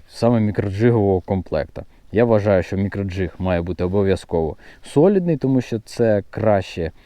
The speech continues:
анімує приманки. В моїх руках, на моїй річці, давайте отак, мені краще саме солідним анімувати, ловити рибку, виважувати,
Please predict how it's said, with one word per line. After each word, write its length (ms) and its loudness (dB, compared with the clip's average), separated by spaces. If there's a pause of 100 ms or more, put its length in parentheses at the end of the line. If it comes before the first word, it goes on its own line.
(1080)
анімує 600 4
приманки. 840 2 (760)
В 140 0
моїх 360 6
руках, 340 0
на 60 0
моїй 240 2
річці, 340 -4
давайте 320 0
отак, 380 -6 (320)
мені 460 2 (120)
краще 460 2 (200)
саме 260 0
солідним 540 -6 (100)
анімувати, 720 2 (240)
ловити 460 2
рибку, 400 0 (220)
виважувати, 960 2